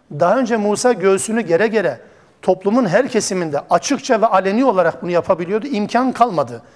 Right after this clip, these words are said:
Peki imkan kalmayınca İslam yok mu? Bazı ibadetler askıya mı alınacaktı? Yok. Derneklerde olmadı. Çarşılarda imanı zayıflatır, hatta bitirir.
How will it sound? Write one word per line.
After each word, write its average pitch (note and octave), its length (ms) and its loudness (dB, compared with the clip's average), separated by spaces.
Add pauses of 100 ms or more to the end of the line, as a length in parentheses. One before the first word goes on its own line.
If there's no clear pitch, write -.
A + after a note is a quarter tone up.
(320)
Peki G3 240 -4
imkan F#3+ 380 -2
kalmayınca F3 500 0
İslam D#3+ 440 -6
yok F#3+ 200 -2
mu? E3+ 220 -8 (580)
Bazı A3 340 2
ibadetler G3+ 600 0
askıya A3 340 0
mı A#3 100 4
alınacaktı? E3+ 480 -4
Yok. G#3+ 300 -4 (960)
Derneklerde G3+ 520 2
olmadı. A3 380 -6 (380)
Çarşılarda D#3 560 2 (800)
imanı D#3+ 640 0 (100)
zayıflatır, D3+ 880 -4 (460)
hatta C3+ 360 -4
bitirir. - 560 -18